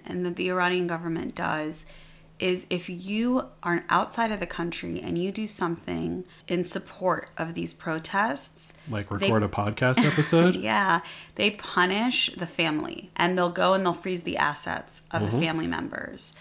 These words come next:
Speaker 1: um, and even detain those family members and all of those things. So there's just a lot at risk. And to be clear, that's always been the reality.
Speaker 2: Mm-hmm.
Speaker 1: Um, they're an authoritarian government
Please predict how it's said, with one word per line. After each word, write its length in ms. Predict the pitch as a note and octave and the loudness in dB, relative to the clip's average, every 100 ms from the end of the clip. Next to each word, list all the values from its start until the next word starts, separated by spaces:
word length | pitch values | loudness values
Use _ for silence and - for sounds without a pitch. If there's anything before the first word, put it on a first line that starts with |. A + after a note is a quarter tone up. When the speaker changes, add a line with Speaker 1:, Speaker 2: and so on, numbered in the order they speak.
| - - - | -20 -16 0
Speaker 1:
um, 300 | D#3 D3+ - - | 4 4 2 0
and 100 | D#3+ | 2
even 220 | D#3+ D#3 | 2 -2
detain 340 | E3+ - B3 | -2 -2 0
those 180 | A#3+ A3+ | 0 0
family 240 | G#3+ G3+ | -2 0
members 380 | G3 F#3 F#3 F3+ | 2 2 0 -2
and 100 | E3+ | 0
all 140 | D#3+ D#3+ | 0 0
of 80 | |
those 180 | E3 E3 | -2 -4
things. 240 | F3 E3 E3 | -2 -2 0
So 220 | F#3 F3+ - - - | 0 -2 -6 -14 -2
there's 240 | D4 D4+ | 0 2
just 180 | F#4 - | 2 6
a 80 | C#4+ | 6
lot 300 | F#3+ F3+ F#3 | 8 8 8
at 180 | F#3 D#3+ | 4 0
risk. 540 | D#3 D#3 B3 - - - | 0 0 0 -2 0 6
And 120 | G#3+ | 6
to 80 | - | 6
be 100 | A3 | 2
clear, 220 | G#3+ A3+ | 4 4
that's 200 | G#3+ G3+ - | 6 4 6
always 260 | A3+ A#3 | 6 6
been 120 | E3+ E3 | 4 2
the 60 | |
reality. 720 | E3 D#3+ D#3+ - - - - - | 2 2 2 2 0 -4 -8 -6
Speaker 2:
Mm-hmm. 260 | G#2+ G2+ E3+ - - | -2 2 0 0 6
Speaker 1:
Um, 460 | E3 D#3+ D#3+ - | 8 8 4 0
they're 180 | E3+ D#3+ | 2 2
an 80 | D#3+ | 2
authoritarian 680 | D#3+ D#3 D#3 E3+ D#3+ D#3 | 0 -4 -4 -4 -4 -2
government 600 | D#3 D3+ D#3 F3 G#3 C4+ | -2 -2 0 0 0 -2